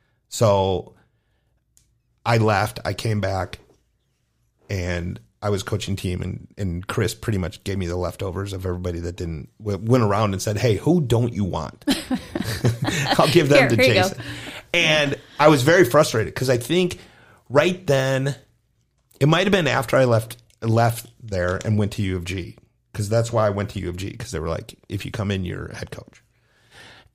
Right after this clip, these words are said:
Speaker 1: And I was nowhere near ready. But I went, and I think it might have been my first meet at U of G where I'm standing on the floor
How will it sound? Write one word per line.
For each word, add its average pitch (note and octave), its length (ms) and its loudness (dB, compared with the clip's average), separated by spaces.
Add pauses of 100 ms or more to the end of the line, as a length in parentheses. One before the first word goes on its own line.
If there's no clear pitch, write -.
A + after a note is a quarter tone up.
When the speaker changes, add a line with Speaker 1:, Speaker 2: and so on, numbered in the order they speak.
Speaker 1:
And G2+ 400 2
I A#2 100 -2
was G#2 200 0
nowhere A2+ 260 2
near E2+ 200 -4
ready. F2 420 -12 (280)
But A#2 120 4
I G2+ 80 4
went, A2 500 0
and A#2 80 0
I A2 60 2
think F#3 260 -2
it F3 80 -4
might C3+ 140 0
have B2 60 -2
been A#2+ 100 4
my G2 80 2
first A#2+ 340 -2
meet A#2 160 0
at G#2 80 -4
U G#2 140 -2
of F#2+ 80 -4
G G2 160 -4
where E2 460 -4 (120)
I'm A2 140 0
standing D#3 460 0
on E3+ 100 0
the D#3 60 -2
floor A2+ 580 -2